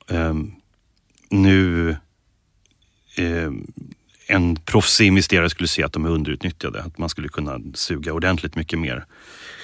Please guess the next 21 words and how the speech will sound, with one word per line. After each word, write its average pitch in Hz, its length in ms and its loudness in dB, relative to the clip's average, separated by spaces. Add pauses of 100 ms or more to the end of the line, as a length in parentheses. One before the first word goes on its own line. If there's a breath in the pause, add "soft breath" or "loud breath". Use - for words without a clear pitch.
(260 loud breath)
eh, 85 260 0
kapital 85 500 -4
utifrån 85 340 -6
och 80 80 0
använda 85 300 -2
dem 87 100 -2
på - 80 -6
ett - 80 -6
annat 85 260 -2
sätt. - 380 -6 (180)
Men 92 200 0
där 95 220 6
finns 90 240 0
det - 100 -10 (380)
svartklubbar 90 840 2
och, 65 180 -6 (1120 soft breath)
eh, 78 400 -4 (720 soft breath)
båt- 95 500 2
och 87 80 2
hamnområden 90 840 2
som, 82 300 -6